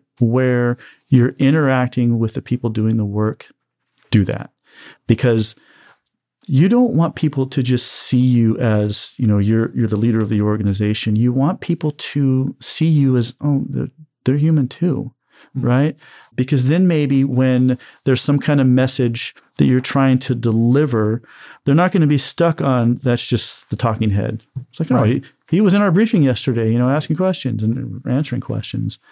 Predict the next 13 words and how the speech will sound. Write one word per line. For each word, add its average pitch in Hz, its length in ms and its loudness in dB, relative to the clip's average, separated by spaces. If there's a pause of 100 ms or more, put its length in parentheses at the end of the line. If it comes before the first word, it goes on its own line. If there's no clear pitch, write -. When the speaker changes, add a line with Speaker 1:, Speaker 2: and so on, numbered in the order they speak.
(440)
Speaker 1:
Um, 117 220 0
I 143 100 0
think 135 220 0
that's 113 200 -2
important. 113 460 -4 (460)
The 135 180 2
other 175 140 2
piece 156 320 0
is 135 180 0
put - 540 -4
people 143 540 -4
in 135 220 2
positions 113 880 -2